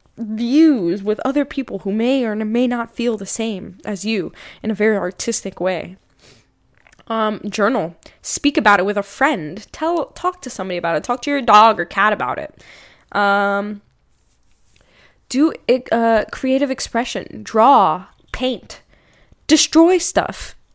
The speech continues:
Set things on fire. Write down all the things that you, this is a great, do, this is a great spiritual practice, guys. You wanna do a spiritual practice with me?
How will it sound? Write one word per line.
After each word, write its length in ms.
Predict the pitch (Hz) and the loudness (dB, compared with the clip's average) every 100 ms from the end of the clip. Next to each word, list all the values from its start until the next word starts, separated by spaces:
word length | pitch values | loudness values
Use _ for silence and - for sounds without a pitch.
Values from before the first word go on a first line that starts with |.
| _ _ | _ _
Set 300 | - 277 285 | 0 0 2
things 200 | 277 262 | -2 -2
on 160 | 233 233 | -2 -2
fire. 500 | 226 214 196 170 - - - - | 0 2 2 0 -4 -16 -8 2
Write 180 | 311 - | 4 6
down 180 | 508 | 4
all 200 | - 247 | 8 6
the 100 | 285 | 6
things 400 | 349 269 262 285 | 2 0 -2 0
that 160 | 262 202 | 0 0
you, 460 | 214 240 240 226 - _ _ _ _ _ _ - | 0 -2 -2 -4 -6 _ _ _ _ _ _ 2
this 140 | 381 | 4
is 80 | 349 | 6
a 40 | |
great, 340 | 285 277 165 233 | 8 6 6 4
do, 340 | 330 262 254 | 4 4 0
this 160 | 339 349 | 0 2
is 60 | |
a 60 | 339 | 2
great 260 | 269 254 | 2 0
spiritual 360 | - 254 247 233 | -2 0 0 2
practice, 300 | 214 202 208 | 2 2 -2
guys. 200 | 190 190 | -4 -2
You 80 | 226 | -2
wanna 140 | 285 | -2
do 100 | 269 | -2
a 40 | 262 | -4
spiritual 460 | - 269 269 277 | 0 4 4 4
practice 420 | 254 247 247 269 | 4 4 4 0
with 120 | 277 285 | -2 -2
me? 200 | 294 | -2